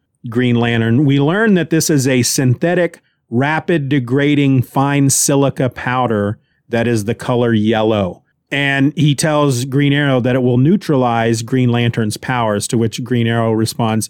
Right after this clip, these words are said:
"Feels like it also might give me cancer." And Batman responds, "Worry about the vampires." And so there's a, there's a nice little moment here where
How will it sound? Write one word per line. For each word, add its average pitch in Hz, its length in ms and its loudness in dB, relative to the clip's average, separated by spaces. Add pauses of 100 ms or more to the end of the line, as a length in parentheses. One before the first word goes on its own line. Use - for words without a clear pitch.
(340)
"Feels 269 320 2
like 254 180 -2
it 226 80 0
also 214 320 0
might 180 260 0
give 143 200 0
me 147 100 2
cancer." 120 800 -4 (240)
And 113 180 0
Batman 151 420 2
responds, 135 540 0
"Worry 160 500 2
about 131 400 -2
the 135 80 0
vampires." 107 760 -4
And 123 100 0
so 131 400 0 (240)
there's 147 320 0
a, 143 160 0
there's 147 220 0
a 165 80 0
nice 208 320 2
little 202 120 2
moment 170 360 2
here 156 360 2
where 131 540 0